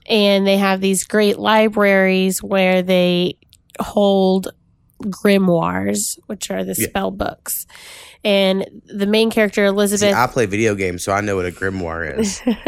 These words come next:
Speaker 1: <laughs> I read books, so I know what a grimoire
Speaker 2: See,
Speaker 1: is.
Speaker 2: you act like they're so different.
Speaker 1: <laughs> Well, Elizabeth, the main character, is dropped off, abandoned at a library,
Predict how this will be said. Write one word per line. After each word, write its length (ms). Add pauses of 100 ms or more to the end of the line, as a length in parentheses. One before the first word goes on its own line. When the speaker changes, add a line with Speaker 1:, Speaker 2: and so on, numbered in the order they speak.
(160)
Speaker 1:
<laughs> 420
I 100
read 340
books, 440
so 120
I 160
know 140
what 100
a 40
grimoire 500
Speaker 2:
See, 160
Speaker 1:
is. 80
Speaker 2:
you 60
act 140
like 140
they're 120
so 400
different. 680
Speaker 1:
<laughs> 40 (1000)
Well, 320
Elizabeth, 600
the 100
main 200
character, 640 (640)
is 160
dropped 320
off, 260
abandoned 400
at 120
a 40
library, 720